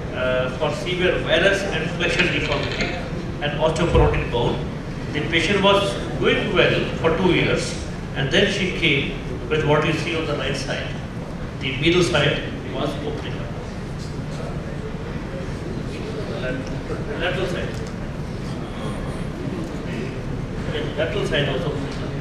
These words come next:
That way there was a medial tightening. And that's what we, we see in a lot of patients, uh, here, that you have a very severe varus deformity. You release as much you, you, you can,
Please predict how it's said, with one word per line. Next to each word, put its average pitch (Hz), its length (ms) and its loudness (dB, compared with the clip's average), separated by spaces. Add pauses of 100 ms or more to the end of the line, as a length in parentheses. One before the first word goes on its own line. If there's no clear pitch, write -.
That 147 240 -2
way 196 140 2
there 175 120 2
was 185 200 2
a - 120 -2
medial 175 340 2
tightening. - 340 -2 (1600)
And - 160 -4
that's 170 200 4
what 185 160 2
we, 175 100 2 (200)
we 170 100 2
see 165 280 2
in - 80 0
a - 20 0
lot - 160 2
of - 140 -2
patients, - 460 -2
uh, 139 340 0
here, 151 300 4 (500)
that 147 220 2
you 165 120 0
have 160 160 4
a 151 140 6
very 170 160 4
severe 190 480 6
varus 196 300 4
deformity. 202 680 0 (560)
You 156 120 0
release 190 480 4
as 196 280 4
much 220 200 4
you, 180 80 2
you, 170 600 4
you - 80 -2
can, 147 420 2